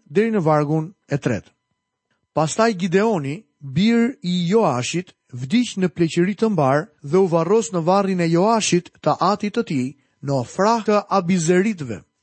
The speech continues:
Pas vdekjes së Gideonit, bijtë e Izraelit filluan përsëri të kurvërohen përpara Balit dhe zgjodhën Bal Berithin si zot të tyre. Bijtë e Izraelit nuk u kujtuan fare për Zotin,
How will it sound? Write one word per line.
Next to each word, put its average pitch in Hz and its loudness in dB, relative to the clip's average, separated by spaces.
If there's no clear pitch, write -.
Pas 135 0
vdekjes 190 0
së 190 0
Gideonit, 185 2
bijtë 220 0
e 247 0
Izraelit 185 0
filluan 214 -2
përsëri 208 0
të 202 0
kurvërohen 170 0
përpara 156 2
Balit 151 0
dhe 131 -6
zgjodhën 196 0
Bal 185 2
Berithin 180 0
si 175 -8
zot 151 0
të 160 -4
tyre. 117 -4
Bijtë 190 0
e 214 2
Izraelit 208 2
nuk 214 -2
u 220 0
kujtuan 214 0
fare 247 0
për 208 0
Zotin, 156 0